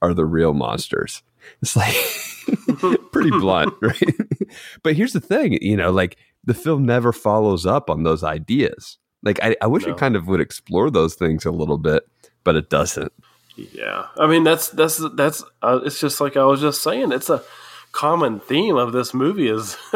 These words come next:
Speaker 2: <laughs> starting themes and not finishing 'em. <laughs>
Speaker 1: Yeah. Yeah.
Speaker 2: You know?
Speaker 1: Well, I mean
Speaker 2: And, you know, it didn't help that that kid was singing that song either. Let's be real.
Speaker 1: Right. <laughs> So, uh,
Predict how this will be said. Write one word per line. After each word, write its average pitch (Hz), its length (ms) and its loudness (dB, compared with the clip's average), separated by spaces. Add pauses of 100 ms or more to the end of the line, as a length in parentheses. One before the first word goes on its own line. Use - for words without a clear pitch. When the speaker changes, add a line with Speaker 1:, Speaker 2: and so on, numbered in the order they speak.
(100)
Speaker 2:
<laughs> - 300 -20
starting 190 520 2
themes 98 400 0
and 101 100 -2
not 120 280 2
finishing 143 440 0
'em. 107 100 2 (120)
<laughs> - 140 -12
Speaker 1:
Yeah. 82 200 -2 (600)
Yeah. - 240 -8 (400)
Speaker 2:
You 135 120 -2
know? 127 400 -2
Speaker 1:
Well, 160 180 -2
I - 20 -2
mean 151 200 0
Speaker 2:
And, 175 160 -4
you 202 60 -2
know, 170 200 -2 (140)
it 190 100 0
didn't 220 200 0
help 156 200 -2
that 127 100 -2
that 113 180 0
kid 113 200 -2
was 101 180 -4
singing 98 220 -4
that 90 140 -6
song 85 320 0
either. 87 260 -6
Let's - 160 -6
be 95 140 -6
real. 127 160 -2 (140)
Speaker 1:
Right. 101 200 0 (300)
<laughs> - 100 0 (720)
So, - 160 -2 (160)
uh, - 80 -8